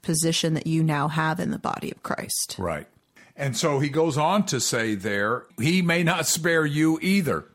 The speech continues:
Speaker 1: So we can lose that privilege.
Speaker 2: Exactly.
Speaker 1: Those privileges we can lose as well.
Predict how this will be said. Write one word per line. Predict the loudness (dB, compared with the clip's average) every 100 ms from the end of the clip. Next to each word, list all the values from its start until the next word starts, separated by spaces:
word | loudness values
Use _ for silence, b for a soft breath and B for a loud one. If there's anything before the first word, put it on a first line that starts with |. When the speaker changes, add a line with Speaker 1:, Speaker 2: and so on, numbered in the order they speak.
| _
Speaker 1:
So | 0 2
we | 4 2 2
can | 2 4
lose | 4 2
that | 0 -2
privilege. | -2 -4 -4 -8 -8 -10 -2
Speaker 2:
Exactly. | -2 0 2 2 2
Speaker 1:
Those | 2 0
privileges | 0 0 2 0 2 0
we | 0 0
can | 0 -2
lose | 0 -2 -2
as | -4
well. | -6 -8